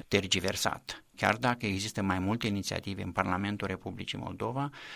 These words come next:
eh, inclusiv Programul Național de Dezvoltare a Mass Media, inclusiv o, o lege care modifică alte zece legi, astfel încât jurnaliștii să aibă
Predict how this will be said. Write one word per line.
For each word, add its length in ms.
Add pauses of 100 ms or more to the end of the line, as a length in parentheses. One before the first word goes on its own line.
(140)
eh, 240
inclusiv 480
Programul 400
Național 400
de 100
Dezvoltare 560
a 60
Mass 220
Media, 300
inclusiv 560
o, 200
o 180
lege 320
care 220
modifică 640
alte 300
zece 320
legi, 360
astfel 360
încât 340
jurnaliștii 560
să 120
aibă 340